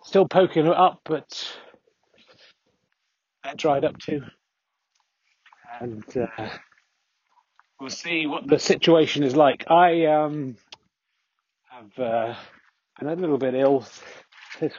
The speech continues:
week, um, with a bit of dizziness,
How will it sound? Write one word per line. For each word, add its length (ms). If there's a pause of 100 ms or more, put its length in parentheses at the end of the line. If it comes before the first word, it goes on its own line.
week, 260 (580)
um, 400 (1200)
with 120
a 20
bit 160
of 100
dizziness, 680